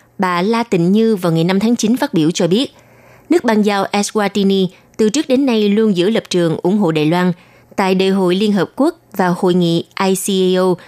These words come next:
tích cực lên tiếng vì Đài Loan. Bà La Tịnh Như cho biết, tháng mười một năm ngoái, sau khi Eswatini có tổ chức nội các mới, đã có bảy quan chức cấp bộ trưởng đến thăm Đài Loan. Tân Thủ tướng Ambrose Dlamini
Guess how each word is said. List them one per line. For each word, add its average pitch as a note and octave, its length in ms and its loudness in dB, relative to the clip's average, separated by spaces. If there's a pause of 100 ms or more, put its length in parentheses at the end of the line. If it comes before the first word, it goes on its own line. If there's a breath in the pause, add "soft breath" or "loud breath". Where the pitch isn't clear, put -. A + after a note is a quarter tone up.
(140)
tích - 200 -4
cực G3 240 0
lên G3 180 2
tiếng G#3+ 340 0
vì F3 100 0
Đài D3 120 0
Loan. E3 260 2 (800 soft breath)
Bà G#3+ 160 0
La C4 160 0
Tịnh G3 200 0
Như A#3 140 4
cho A3 160 0
biết, C4+ 300 -2 (320 soft breath)
tháng D#4+ 180 -2
mười A#3+ 80 2
một F3+ 160 0
năm G3+ 200 0
ngoái, G3 240 -2
sau G#3+ 180 -2
khi G3 260 -2
Eswatini F#3+ 760 -2 (220 loud breath)
có C#4+ 100 0
tổ F3 180 0
chức D4 240 -2
nội E3 180 2
các B3+ 220 -4
mới, G#3+ 340 2 (340 soft breath)
đã G3+ 100 0
có D#4 120 -2
bảy G3 200 0
quan A3+ 280 0
chức D#4+ 220 -4
cấp - 160 -2
bộ E3+ 140 2
trưởng E3+ 340 0
đến A3 160 0
thăm G3 200 0
Đài D3 120 0
Loan. E3+ 260 0 (560 loud breath)
Tân A#3 160 4
Thủ G3 140 2
tướng A#3 340 0
Ambrose G3 640 0 (140)
Dlamini F#3 520 2